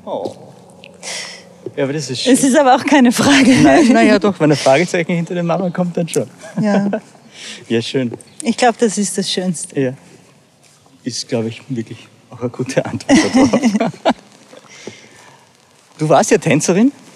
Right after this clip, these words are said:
Speaker 2: Ja.
Speaker 1: Anna, was wärst du als Tanz?
Speaker 2: Ah, ich wäre als Tanz ein, ein afrikanischer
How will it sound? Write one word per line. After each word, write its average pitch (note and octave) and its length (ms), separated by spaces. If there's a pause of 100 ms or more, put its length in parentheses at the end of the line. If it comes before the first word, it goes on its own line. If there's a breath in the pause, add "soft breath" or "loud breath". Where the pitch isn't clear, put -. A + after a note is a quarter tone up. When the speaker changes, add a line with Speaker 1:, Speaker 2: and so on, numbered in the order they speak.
(160)
Speaker 2:
Ja. A3 180 (840 loud breath)
Speaker 1:
Anna, C3 260 (100)
was A#2+ 280
wärst C3 260
du C#3+ 80
als C3 200
Tanz? A#2+ 460 (2500 loud breath)
Speaker 2:
Ah, G#3+ 500
ich G3+ 220
wäre G3 460
als F3+ 460
Tanz F3+ 800 (320)
ein, F3+ 580 (1600 loud breath)
ein G#3 220
afrikanischer F#3 1300